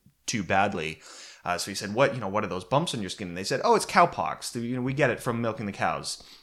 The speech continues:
It's no big deal." And through studying this, he realized that people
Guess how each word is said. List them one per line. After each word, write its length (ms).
It's 200
no 120
big 200
deal." 320
And 220
through 140
studying 600
this, 280
he 100
realized 440
that 120
people 360